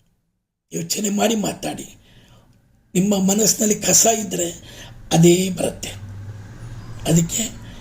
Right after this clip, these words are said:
ಇನ್ನೊಬ್ಬರ ಬಗ್ಗೆ ಮಾತಾಡುವಾಗ, ಗುರುಗಳ ಬಗ್ಗೆ ಮಾತಾಡುವಾಗ, ದೇವ ಸೇವಕರ ಬಗ್ಗೆ ಮಾತಾಡುವಾಗ be careful. ದೇವರ ಆಶೀರ್ವಾದ ಕಳ್ಕೊಂಡ್ಬಿಡ್ತೀರ. ಅಂದ ಹಾಗೆ ದುಂದುಗಾರ ಮಗ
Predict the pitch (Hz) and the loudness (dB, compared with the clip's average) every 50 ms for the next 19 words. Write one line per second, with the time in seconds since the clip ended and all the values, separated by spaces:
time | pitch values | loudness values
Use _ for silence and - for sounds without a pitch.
0 | - - - - - - - - - - 170 175 180 175 175 175 180 170 165 175 | -18 -18 -18 -18 -18 -20 -20 -20 -4 4 6 6 8 8 6 4 4 4 4 4
1 | - 202 208 226 - - - - - 170 175 175 165 185 185 190 185 156 156 165 | 4 4 2 0 0 -4 -12 -6 -2 0 0 2 2 2 2 2 2 0 0 0
2 | 175 202 196 190 - - - - - - - - - - _ _ _ _ - 170 | 0 0 -2 -4 -6 -14 -20 -20 -20 -20 -20 -20 -20 -20 _ _ _ _ 6 6
3 | 190 202 196 202 196 196 190 180 175 185 185 160 151 156 - 185 - 175 165 151 | 6 8 8 6 4 4 4 2 2 2 2 0 0 0 -2 -4 -2 -2 -2 -2
4 | 175 196 190 - - - - - - - - - - - - 165 180 190 202 185 | 0 0 0 -2 -2 -6 -16 -20 -20 -20 -20 -20 -20 -6 2 6 6 6 8 6
5 | 156 - 196 208 220 233 208 - 214 202 190 180 165 190 165 160 156 - - - | 6 6 6 4 4 2 -4 -6 -4 -4 -2 -2 -2 -2 -2 -4 -6 -4 -4 -4
6 | - - - - - - 151 170 190 - - _ _ _ _ _ _ _ _ _ | -4 -4 -6 -6 -8 -8 -10 -10 -12 -14 -18 _ _ _ _ _ _ _ _ _
7 | _ _ _ _ _ 151 156 160 - - - 151 151 - - - - - 185 - | _ _ _ _ _ -2 -2 -2 -2 0 0 0 0 0 -2 -4 -4 -6 -10 -12
8 | - - _ _ _ _ _ _ _ _ _ _ _ _ _ _ _ _ _ _ | -18 -20 _ _ _ _ _ _ _ _ _ _ _ _ _ _ _ _ _ _
9 | _ 175 190 185 151 143 160 160 160 - 208 185 160 151 151 147 156 - - - | _ -6 -6 -4 -4 -4 -4 -4 -2 -2 -2 -2 -2 -4 -2 -4 -4 -6 -6 -10
10 | - _ _ - - - - - - - _ _ - - 196 196 - 226 208 185 | -16 _ _ -20 -20 -20 -20 -20 -20 -20 _ _ 2 2 2 2 2 0 0 0
11 | 160 - - - - 165 165 - - _ _ _ _ _ _ _ _ _ _ _ | 0 -2 -2 -4 -4 -4 -6 -10 -12 _ _ _ _ _ _ _ _ _ _ _
12 | _ _ - - - - _ _ _ _ _ - 170 170 180 160 160 - 185 196 | _ _ -20 -20 -20 -20 _ _ _ _ _ 4 6 6 8 6 6 4 4 4
13 | 220 226 - - - - 175 170 - 196 180 165 156 160 165 160 180 - | 2 2 2 -4 2 4 4 4 4 4 4 6 6 6 6 4 4 4